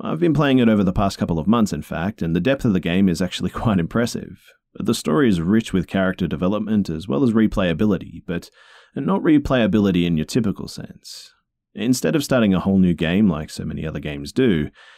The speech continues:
uh, the content has you thinking over things and questioning assumptions and is truly gripping once fully immersed.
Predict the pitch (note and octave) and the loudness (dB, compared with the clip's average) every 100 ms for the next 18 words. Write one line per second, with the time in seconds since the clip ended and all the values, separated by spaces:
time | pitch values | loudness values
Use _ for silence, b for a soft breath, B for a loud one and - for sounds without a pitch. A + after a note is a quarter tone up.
0 | B - C3+ A#2+ F3 E3+ D3 B2 G#2 F#2+ | B -6 -4 0 0 2 2 2 4 2
1 | F2+ B2+ G#2+ G2+ G#2+ F#2 D#2+ E2 - E2+ | 4 2 4 4 4 2 -2 -6 -12 -12
2 | E2 E2+ - A#2+ - G#2 F#2 E2 - G#2 | -12 -6 -2 -2 2 2 2 0 0 0
3 | F2 - D#2 D#2+ F2 - - - A2 - | 0 -8 -12 -12 -14 -14 -12 -8 -6 -4
4 | E3+ D#3 G2 A#2 G2 E2 E2 - F#2 E2+ | 0 2 2 2 2 -2 -4 -6 -6 -4
5 | D2+ D#2+ F2+ - - - - - | -2 -2 -2 -4 -14 -18 -18 -20